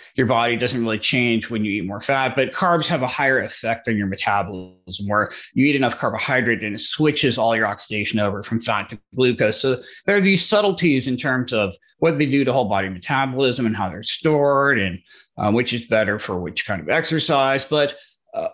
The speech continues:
overall, you're looking at just basically interchangeable energy sources. And most humans can live on these super high carb, super low fat diets, or vice versa. When we have studies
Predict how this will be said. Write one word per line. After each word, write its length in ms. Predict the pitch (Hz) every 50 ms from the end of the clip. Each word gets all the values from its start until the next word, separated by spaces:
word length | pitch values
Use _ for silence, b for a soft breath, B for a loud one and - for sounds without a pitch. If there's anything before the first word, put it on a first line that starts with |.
| -
overall, 680 | - 208 233 240 233 208 185 165 151 160 175 156 123 120
you're 160 | 123 127 131 139
looking 280 | 160 165 170 156 131
at 140 | 117 113 101
just 340 | - 139 131 - - - -
basically 800 | 139 143 160 175 175 - - _ _ _ - 190 - - 120 107
interchangeable 640 | 123 131 127 120 - - 120 123 120 113 107 101 85
energy 320 | 90 104 113 143 147 143 104
sources. 520 | 98 - 104 90 85 - - 104 95 -
And 80 | 107 107
most 420 | 113 123 160 175 170 - - -
humans 320 | 135 147 156 123 110 110 -
can 160 | - 110 110
live 180 | 113 110 101
on 140 | 104 104 101
these 200 | 101 98 107 -
super 460 | - - - 202 208 214 208 180 139
high 200 | 131 131 117 120
carb, 280 | 117 - - 123 117 107
super 280 | - - 156 - 127 110
low 120 | 101 95
fat 240 | 95 - - - -
diets, 360 | - 147 165 160 160 160 -
or 80 | 139 113
vice 260 | 104 107 101 101 -
versa. 460 | - 151 156 151 147 - 143 135 131
When 140 | 123 120 107
we 100 | 110 110
have 160 | - 113 117
studies 880 | - - - - 170 196 190 175 175 175 175 175 - 131 113 - B